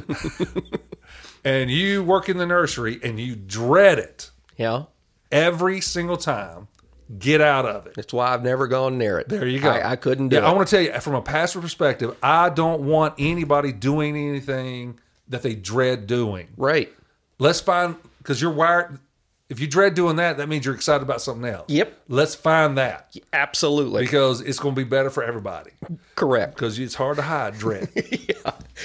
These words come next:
Speaker 2: it sure is.
Speaker 1: If you dread it, everybody in the room knows you don't wanna be here.
Speaker 2: Mm-hmm.
Speaker 1: Okay. All right. Uh, let's see here. We need to start wrapping this thing up real quick. Um, mm, mm, mm, mm.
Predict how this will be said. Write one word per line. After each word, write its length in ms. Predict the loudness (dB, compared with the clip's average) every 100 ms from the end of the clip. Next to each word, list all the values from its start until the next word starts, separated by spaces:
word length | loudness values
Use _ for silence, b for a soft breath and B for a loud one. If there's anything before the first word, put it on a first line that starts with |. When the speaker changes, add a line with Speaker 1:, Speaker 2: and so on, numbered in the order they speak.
| B
Speaker 2:
it 160 | -2 0
sure 300 | 0 2 2
is. 200 | 2 0
Speaker 1:
If 80 | -2
you 80 |
dread 280 | -2 2 4
it, 140 | 2 -4
everybody 560 | -6 -4 -2 0 0
in 80 | -2
the 80 | -2
room 420 | 0 0 0 -2
knows 360 | -4 -2 -2 -4
you 80 | -4
don't 200 | -2 0
wanna 200 | 0 -2
be 140 | -6
here. 220 | -10 -8 -2
Speaker 2:
Mm-hmm. 800 | 0 2 2 2 0 -4 -10 -12
Speaker 1:
Okay. 240 | -8 -6 -8 -10 B B B
All 120 | 4
right. 280 | 8 6 4 4
Uh, 600 | 6 8 10 10 8 6
let's 200 | 4 2
see 140 | 2 4
here. 180 | 4 4
We 140 | 4
need 80 | 2
to 40 |
start 200 | 2 2
wrapping 280 | 6 4 4
this 120 | -2 -2
thing 300 | -2 -2 2
up 160 | 0 2
real 160 | 0
quick. 420 | 0 2 2 2 2
Um, 480 | 4 4 2 -2 -8 -8
mm, 360 | 0 2 2 -2 -6
mm, 240 | -4 -4 -4
mm, 20 |
mm. 420 | -8 -6 -8 -10